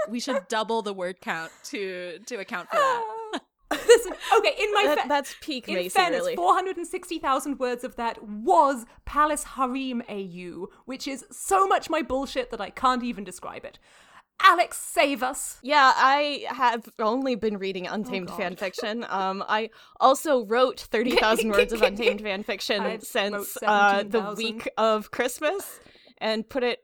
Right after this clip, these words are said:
Speaker 3: on, uh,
Speaker 2: Yeah.
Speaker 3: A O three. How much did you write, Macy?
Speaker 2: Seventeen thousand across seven different fics,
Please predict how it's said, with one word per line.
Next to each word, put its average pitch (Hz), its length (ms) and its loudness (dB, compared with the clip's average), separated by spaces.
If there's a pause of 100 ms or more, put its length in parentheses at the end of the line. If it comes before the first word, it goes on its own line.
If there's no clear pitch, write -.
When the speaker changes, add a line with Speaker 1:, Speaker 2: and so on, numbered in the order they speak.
Speaker 3:
on, 233 440 0 (440)
uh, 233 60 -8
Speaker 2:
Yeah. 240 240 -2
Speaker 3:
A 247 120 -2
O 254 80 2
three. 269 200 -6
How 247 140 0
much 262 200 -6
did 262 140 -10
you 262 80 -4
write, 254 160 -2
Macy? 294 160 -2
Speaker 2:
Seventeen 349 420 -6
thousand 330 540 -4
across 262 340 -8
seven 277 300 -6
different 277 300 -12
fics, - 420 -12